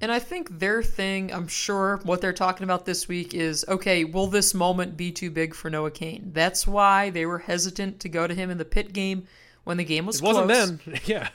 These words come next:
Speaker 1: A-, and, and, and then the thing was, it's like, okay, he proved to you during that series against Pitt that he was fine.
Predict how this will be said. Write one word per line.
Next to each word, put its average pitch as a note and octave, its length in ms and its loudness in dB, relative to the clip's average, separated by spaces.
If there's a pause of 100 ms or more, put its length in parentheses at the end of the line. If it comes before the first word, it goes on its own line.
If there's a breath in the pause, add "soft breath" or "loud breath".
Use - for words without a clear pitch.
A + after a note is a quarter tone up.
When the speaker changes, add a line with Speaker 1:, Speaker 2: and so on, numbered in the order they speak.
(120)
Speaker 1:
A-, A#3 120 6
and, B3+ 320 8
and, B3 300 4
and B3+ 180 4
then C4+ 120 0
the C#4 80 -2
thing C#4 240 0
was, C#4+ 320 4
it's - 160 -4
like, B3 180 0
okay, A#3+ 240 2
he C4 160 -2
proved D#4+ 460 -2
to B3 100 -4
you G#3+ 160 -2
during G3+ 640 -2
that G3+ 200 0
series A3 380 -4
against F3+ 380 -8
Pitt A3+ 420 6
that F3 120 -6
he A3 100 -2
was G#3+ 100 -2
fine. G#3 360 0